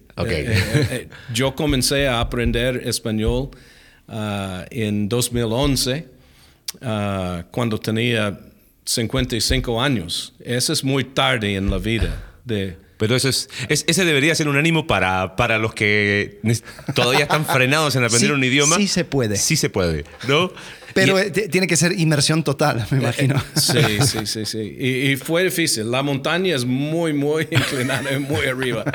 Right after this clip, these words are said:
Speaker 2: Pero, ah,
Speaker 1: Y más
Speaker 2: gracias
Speaker 1: con el español, ¿no?
Speaker 3: Sí,
Speaker 1: Que
Speaker 3: claro.
Speaker 1: <laughs> es complicado.
Speaker 2: Sí, y, ah, bueno, para escribir los materiales. Cuando comenzamos, ah, comenzamos de, ah, otro material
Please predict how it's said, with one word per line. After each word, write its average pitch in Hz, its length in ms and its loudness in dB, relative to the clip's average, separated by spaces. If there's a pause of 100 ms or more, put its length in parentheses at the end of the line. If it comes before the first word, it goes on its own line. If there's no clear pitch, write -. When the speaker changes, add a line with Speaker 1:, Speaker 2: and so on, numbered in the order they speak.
(500)
Speaker 2:
Pero, 123 500 0
ah, 110 380 -2
Speaker 1:
Y 135 100 2
más 143 160 4
Speaker 2:
gracias 143 100 2
Speaker 1:
con 165 40 2
el 143 80 2
español, 135 460 2
¿no? 143 160 4
Speaker 3:
Sí, 123 80 0
Speaker 1:
Que 107 320 0
Speaker 3:
claro. 104 220 -2
Speaker 1:
<laughs> 120 100 2
es - 140 -10
complicado. 139 840 0 (360)
Speaker 2:
Sí, 104 400 -2 (100)
y, 123 580 0 (120)
ah, 113 360 -2
bueno, 131 300 0
para 143 200 0
escribir 147 600 0
los 147 220 -2
materiales. 113 720 -4 (480)
Cuando 143 320 0
comenzamos, 143 1040 0 (160)
ah, 113 400 -4
comenzamos 135 840 0
de, 104 680 -2 (480)
ah, 101 560 -8
otro 156 300 0
material 113 680 0